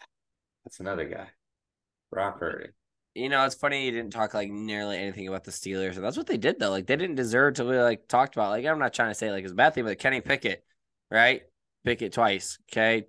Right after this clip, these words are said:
Speaker 2: W-, two interceptions, one touchdown. Najee Harris, really, they didn't have a first down until three minutes left in the second quarter. Like, come on, dude. Allen Robinson, I forgot he was not even on the team,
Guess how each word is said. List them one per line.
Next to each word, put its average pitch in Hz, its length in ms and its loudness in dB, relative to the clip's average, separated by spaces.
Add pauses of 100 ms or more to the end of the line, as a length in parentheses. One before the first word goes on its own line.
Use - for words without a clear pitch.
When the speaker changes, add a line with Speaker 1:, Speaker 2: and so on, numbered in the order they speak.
Speaker 2:
W-, 110 240 -6
two 123 140 -4
interceptions, 110 500 -4
one 104 140 -6
touchdown. 95 400 -6
Najee 110 320 0
Harris, 113 400 0
really, 113 520 -2
they 120 160 -2
didn't 165 140 -6
have 160 120 -2
a 123 40 -8
first 139 300 -2
down 131 280 4
until 117 460 -4 (500)
three 139 220 0
minutes 123 460 0
left 120 280 4
in 120 100 -6
the 110 40 -8
second 107 300 -6
quarter. 107 240 -4
Like, 90 160 -6
come - 260 -8
on, 95 320 -2
dude. 143 380 4 (360)
Allen 175 220 6
Robinson, 165 340 6
I 135 60 -6
forgot 123 220 0
he 123 60 4
was 127 100 -2
not 131 100 -2
even 135 140 -4
on 139 120 -2
the 135 60 -10
team, 196 340 -4